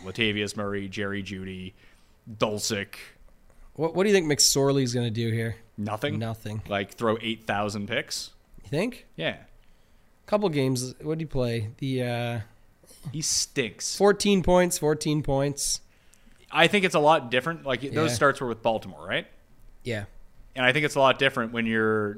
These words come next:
Speaker 1: John Harbaugh. He generally puts his quarterbacks into positions to limit mistakes. I don't think Cliff is doing that here, especially if they, if they have to play catch-up. They are seven-point dogs at home.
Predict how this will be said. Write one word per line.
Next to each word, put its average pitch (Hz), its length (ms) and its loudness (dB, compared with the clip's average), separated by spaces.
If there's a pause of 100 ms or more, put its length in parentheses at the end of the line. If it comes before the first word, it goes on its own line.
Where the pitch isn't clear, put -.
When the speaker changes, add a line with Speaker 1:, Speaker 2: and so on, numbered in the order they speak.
Speaker 1:
John 113 320 0
Harbaugh. 104 640 0 (380)
He 127 160 -6
generally 127 480 2
puts - 540 -4 (420)
his 120 180 -6
quarterbacks 120 640 2
into 117 220 -6
positions 107 480 -4
to 113 120 -6
limit 104 440 -6
mistakes. 113 520 -4 (300)
I 247 60 6
don't 262 60 6
think 214 120 -2
Cliff 147 400 -2
is 107 160 -4
doing 107 240 -2
that 76 220 -10
here, 76 240 -16 (200)
especially 147 300 4
if 123 60 2
they, 120 440 -2
if 147 200 -2
they 131 100 4
have 113 160 6
to 113 80 -14
play 104 160 -4
catch-up. 98 300 -6
They 113 100 -2
are 110 80 0
seven-point 101 600 -6
dogs 92 340 -10
at 85 60 -18
home. 98 320 -14